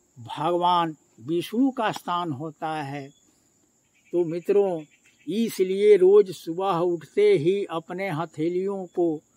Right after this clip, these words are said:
देखना जरूरी है, इससे भाग्य चमक जाते हैं, आमदनी बेजोड़ बढ़ जाती है। मित्रों, देखने और सुनने में यह छोटे छोटे उपाय हैं, लेकिन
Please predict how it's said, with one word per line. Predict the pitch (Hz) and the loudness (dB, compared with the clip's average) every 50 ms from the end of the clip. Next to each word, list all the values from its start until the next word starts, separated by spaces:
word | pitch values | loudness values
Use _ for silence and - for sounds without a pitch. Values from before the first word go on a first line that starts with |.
| _ _ _ _ _ _ 117 | _ _ _ _ _ _ -8
देखना | 123 175 190 185 - 190 196 190 185 175 | -6 -6 -4 -4 -6 -4 -2 -2 -2 -2
जरूरी | 143 170 185 185 202 208 208 208 208 196 | -2 -2 -2 -2 -2 -6 -6 -2 -2 0
है, | 156 165 180 180 180 - _ _ _ _ _ 185 | 0 0 0 -2 -4 -8 _ _ _ _ _ -14
इससे | 190 180 - 208 190 - - 208 208 196 | -14 -6 -6 -6 -4 -2 0 0 0 0
भाग्य | 170 131 113 143 160 185 196 180 185 190 | 0 -4 -4 0 0 0 0 2 0 0
चमक | 170 - 190 180 196 208 - - | 0 0 -4 -6 -4 -6 -6 -8
जाते | 202 185 196 185 185 180 - - 185 | -4 0 0 0 0 0 -2 -6 -8
हैं, | 185 180 170 160 180 180 175 170 - _ _ _ _ - | -6 -6 -6 -6 -6 -6 -8 -10 -14 _ _ _ _ -8
आमदनी | 156 170 180 180 175 175 170 175 190 190 202 208 202 | -6 -4 -4 -4 -4 -4 -4 -4 -2 -2 -2 -4 -6
बेजोड़ | 185 156 175 180 175 185 190 190 185 175 | -2 2 4 4 6 6 4 4 4 2
बढ़ | 156 160 185 180 175 | -2 -2 -4 -4 -4
जाती | 180 190 196 190 185 175 - - 196 190 190 180 | -2 -2 0 0 -2 -4 -6 -8 -6 -4 -2 -2
है। | 151 170 180 175 170 170 - _ _ _ _ _ _ _ _ _ _ _ _ _ _ _ _ _ _ 147 | -2 -2 -2 -4 -4 -8 -12 _ _ _ _ _ _ _ _ _ _ _ _ _ _ _ _ _ _ -16
मित्रों, | 165 170 - 196 208 208 196 156 | -16 -8 -2 0 0 0 0 -2
देखने | 135 170 175 - 170 185 196 196 202 202 196 - _ _ _ _ _ _ _ _ _ _ _ _ - | -4 -4 -4 -4 -6 -4 -4 -4 -4 -4 -6 -10 _ _ _ _ _ _ _ _ _ _ _ _ -6
और | 185 190 190 | -4 -4 -4
सुनने | - - - - 196 190 202 196 | -4 -6 -6 -6 -4 -4 -4 -4
में | 190 196 196 185 180 175 - _ _ _ 190 | -4 -4 -4 -6 -6 -8 -12 _ _ _ -6
यह | 180 190 185 170 | -2 -2 -2 -2
छोटे | - - 180 185 175 - 196 190 175 | -4 -2 -2 -2 -2 0 -2 -2 -2
छोटे | - - 185 185 165 - 190 | -2 -4 -4 -4 0 0 0
उपाय | 185 180 175 175 - 175 175 175 175 | 2 0 0 0 0 0 0 0 0
हैं, | 151 156 165 165 160 | 0 -2 -2 -4 -4
लेकिन | 165 170 180 180 170 - 190 196 208 202 | -2 -2 -2 -2 -2 -6 -8 -8 -8 -10